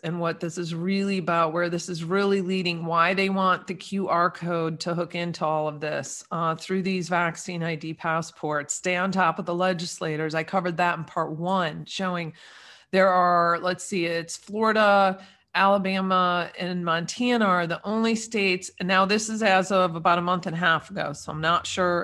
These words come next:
if more have been added, but those are the only states who have a statewide ban on the vaccine I D passports, and that's through businesses and all.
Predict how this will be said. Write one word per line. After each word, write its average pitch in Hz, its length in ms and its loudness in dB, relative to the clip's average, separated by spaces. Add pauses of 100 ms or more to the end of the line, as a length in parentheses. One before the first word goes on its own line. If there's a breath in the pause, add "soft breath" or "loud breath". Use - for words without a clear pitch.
if 165 100 -8
more 175 200 -2
have 170 100 -4
been 170 100 -4
added, 151 460 -2
but 165 100 -12
those 185 220 -2
are 175 60 -2
the 170 100 -4
only 233 260 0
states 240 420 -4
who 180 80 -2
have 165 120 0
a 160 40 -6
statewide 196 680 -2
ban 175 220 -4
on 160 120 -4
the 156 60 -8
vaccine 156 460 -2
I 165 100 -2
D 170 180 -4
passports, 151 680 -6
and 165 100 -6
that's 180 240 -2
through 175 200 -6
businesses 165 600 -6
and 160 120 -6
all. 170 420 -2